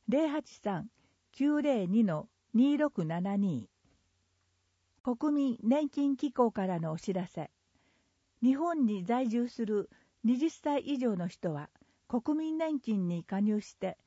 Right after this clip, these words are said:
保険料を納付する必要があります。国民年金制度について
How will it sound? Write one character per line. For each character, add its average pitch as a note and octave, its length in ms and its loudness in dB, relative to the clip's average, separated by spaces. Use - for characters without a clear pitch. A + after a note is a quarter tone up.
保 A#3 120 -4
険 D#4+ 300 -2
料 G#3 260 0
を D#3 160 -2
納 A3 180 2
付 A#3 160 -4
す - 160 -8
る G#3 120 -2
必 - 240 -6
要 A3+ 120 2
が G#3 180 -4
あ E3+ 60 -4
り E3+ 120 -6
ま D#3 120 -6
す。 - 160 -20
国 D4+ 280 -2
民 D4+ 200 -2
年 D4 240 0
金 C4+ 180 -2
制 C#4+ 240 -2
度 G3+ 140 -2
に F#3 120 -2
つ - 160 -4
い F#3+ 120 -4
て E3 280 -10